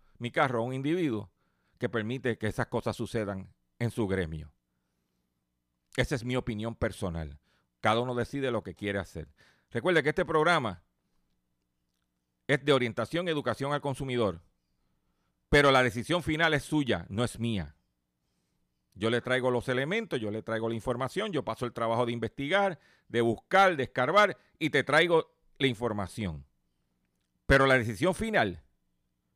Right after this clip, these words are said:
no es mía, es suya.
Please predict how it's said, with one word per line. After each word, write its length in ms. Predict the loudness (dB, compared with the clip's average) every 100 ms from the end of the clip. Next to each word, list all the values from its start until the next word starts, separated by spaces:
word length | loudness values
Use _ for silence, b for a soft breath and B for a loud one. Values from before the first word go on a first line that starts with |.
| _
no 120 | -4
es 160 | -2 -2
mía, 380 | -2 -2 -6 -14 _ _ _
es 240 | -6 -6 -10 _
suya. 720 | -18 -10 -4 -4 -6 -14